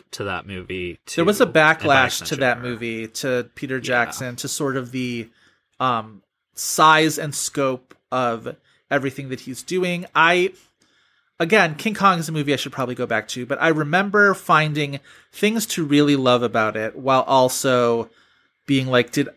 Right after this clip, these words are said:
Speaker 2: everything in this movie need to be in this movie?" And
Speaker 1: The dinosaur fights.
Speaker 2: The dinosaur
Speaker 1: Yeah.
Speaker 2: fights I don't mind. It's, there's a lot of stuff with, like,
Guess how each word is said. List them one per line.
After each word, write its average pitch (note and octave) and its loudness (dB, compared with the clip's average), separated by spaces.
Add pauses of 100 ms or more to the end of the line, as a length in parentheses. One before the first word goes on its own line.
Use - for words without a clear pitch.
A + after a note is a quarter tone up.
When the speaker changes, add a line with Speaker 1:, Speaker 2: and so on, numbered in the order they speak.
Speaker 2:
everything A3+ -2
in G#3+ -4
this G3 -2
movie F3 -4
need C#3+ -4
to C#3 -8
be C3+ -4
in D3 -4
this B2+ -6
movie?" A#2+ -4
And A#2+ -2
Speaker 1:
The B2 0
dinosaur A2+ 2
fights. - -2
Speaker 2:
The G3 0
dinosaur F#4 2
Speaker 1:
Yeah. D#4 2
Speaker 2:
fights A3 2
I G3 4
don't E3 0
mind. A#2+ -4
It's, F3+ -4
there's F#3+ -2
a G3 -2
lot B3+ 4
of B3 2
stuff - 0
with, D3 -4
like, C#3 0